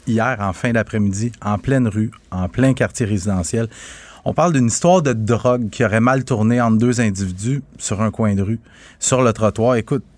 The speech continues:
il, c'est, c'est, il y a eu une altercation entre deux hommes, l'histoire de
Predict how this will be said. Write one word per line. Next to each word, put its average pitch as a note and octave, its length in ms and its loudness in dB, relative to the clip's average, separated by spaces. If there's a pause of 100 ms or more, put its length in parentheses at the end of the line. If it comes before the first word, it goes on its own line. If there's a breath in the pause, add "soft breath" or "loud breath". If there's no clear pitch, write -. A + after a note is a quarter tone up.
(120)
il, B2+ 260 -10
c'est, - 180 -8 (140)
c'est, - 180 -8 (840)
il C#3 100 0
y B2+ 40 6
a B2+ 40 6
eu C3+ 100 4
une D3+ 120 4
altercation E3+ 560 2
entre E3 120 2
deux C#3+ 280 2
hommes, D#3+ 200 4
l'histoire D3+ 520 2
de B2 120 2